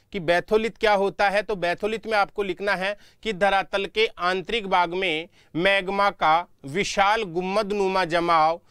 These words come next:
बैथोलिथ कहलाता है, ये आपको याद रखना है। बैथोलिथ क्या होता है? धरातल के आंतरिक भाग में मैग्मा का विशाल गुंबदनुमा जमाव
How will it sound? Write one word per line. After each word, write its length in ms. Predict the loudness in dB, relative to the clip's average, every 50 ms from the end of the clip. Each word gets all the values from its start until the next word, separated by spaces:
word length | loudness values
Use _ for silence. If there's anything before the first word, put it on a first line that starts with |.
| _ _ -8
बैथोलिथ 600 | -2 0 0 0 0 0 0 0 0 0 -2 -4
कहलाता 600 | -4 -2 0 0 2 2 2 0 0 0 0 0 0
है, 200 | 0 -2 -2 -2
ये 120 | 0 0
आपको 400 | 0 0 0 -2 -6 -8 -6 -6
याद 320 | -2 0 0 0 0 -2
रखना 320 | -6 -8 -8 -8 -6 -6 -6
है। 220 | -6 -8 -10 -12 -14 _ _ _ _
बैथोलिथ 360 | -2 -2 -2 -2 -4 -4 -6 -4
क्या 200 | -2 0 0 2
होता 340 | 2 0 -2 0 0 0
है? 200 | 0 0 -4 -6 -8 _ _ _ _ -4
धरातल 480 | -2 0 0 0 0 -2 -4 -8 -10 -10
के 220 | -8 -6 -4 -4
आंतरिक 540 | -4 -4 -6 -6 -6 -6 -6 -8 -8 -6 -2
भाग 240 | -2 -2 -2 -2 -2
में 340 | -4 -6 -4 -4 -6 -8 -10 _ _ _ _ -4
मैग्मा 500 | -2 0 0 0 0 -2 -2 -2 -2 -2
का 360 | 0 0 2 2 2 0 -2 _ _ -12
विशाल 680 | -8 -6 -6 -4 0 0 2 2 4 2 0 0 -4 -8 -16 _ _ -14
गुंबदनुमा 760 | -10 -8 -6 -4 -4 -4 -4 -4 -2 -4 -4 -2 -2 -2 -4
जमाव 560 | -2 -4 -4 -2 0 2 4 4 2 2 -2